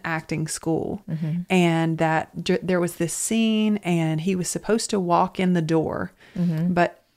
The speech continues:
Speaker 1: previously the guy had accidentally gotten a chair lodged in the door.
Speaker 2: <sighs>
Speaker 1: So he couldn't get it open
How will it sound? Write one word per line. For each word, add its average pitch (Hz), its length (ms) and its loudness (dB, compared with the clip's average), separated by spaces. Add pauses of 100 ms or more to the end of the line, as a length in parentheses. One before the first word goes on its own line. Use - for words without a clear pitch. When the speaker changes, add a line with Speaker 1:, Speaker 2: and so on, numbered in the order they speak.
(560)
Speaker 1:
previously 180 1040 2 (100)
the 180 80 0
guy 175 280 4
had 202 160 0
accidentally 180 640 0
gotten 170 260 2
a 165 60 -2
chair 165 420 0
lodged 160 480 2
in 160 120 0
the 156 60 -2
door. 156 260 -2
Speaker 2:
<sighs> 185 120 -8
Speaker 1:
So - 140 2
he 190 80 6
couldn't 269 240 2
get 247 100 6
it 165 100 2
open - 480 0